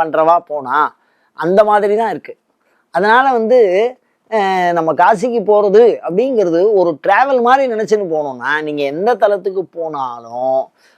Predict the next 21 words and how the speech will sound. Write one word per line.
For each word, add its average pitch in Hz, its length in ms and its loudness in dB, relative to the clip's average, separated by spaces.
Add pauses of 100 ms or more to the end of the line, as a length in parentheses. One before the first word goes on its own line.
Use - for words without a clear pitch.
அதனுடைய 180 800 0
சிறப்பு 175 520 2
அதுல 170 340 2
வருமாங்கிறது 196 560 -2
சந்தேகம்தான். 143 540 -8 (320)
"கங்கை 190 340 2
ஆடில்லின் 214 600 2
காவிரி 196 480 0
ஆடில்லின் 202 600 -2
எங்கும் 190 440 -4
ஈசன் 185 320 -4
எனாதவர்க்குன்னார்." 143 960 -6
ஒரு 127 220 -8
கோவத்துல 202 420 -2
ஒரு 156 180 -2
ஞானி 135 300 -10
சொன்னார், 117 300 -18
"நீ 120 80 -16
கங்கையில 160 460 0
போய் 175 100 -2
குளிச்சேன்னா, 151 440 -8